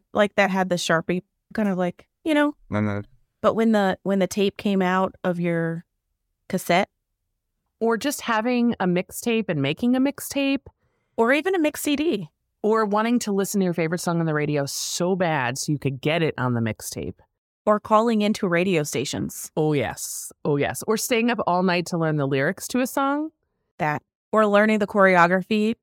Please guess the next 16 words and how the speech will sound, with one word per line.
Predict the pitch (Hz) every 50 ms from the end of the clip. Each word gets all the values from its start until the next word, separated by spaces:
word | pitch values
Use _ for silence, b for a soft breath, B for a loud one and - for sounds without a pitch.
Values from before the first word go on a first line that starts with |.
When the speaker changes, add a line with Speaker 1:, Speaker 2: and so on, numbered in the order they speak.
| -
Speaker 1:
to | - - 208 185 180 -
a | 165 156
video, | 165 165 175 180 190 202 220 208
a |
music | 185 156 156 147 - 180 185
video. | - 202 214 214 220 226 254 302 294 - _ _ _ _ _ _ _ _ _ _ -
Speaker 3:
Uh, | 139 135 135 139 143 - -
uh, | 139
I | 135 131 - 143 147
was | 151 139 -
never | 147 139 135 135
allowed | 131 170 180
Speaker 1:
That's | - -
Speaker 3:
to | -
Speaker 1:
what, | 175 -
Speaker 3:
see. | 160 147 143 143 147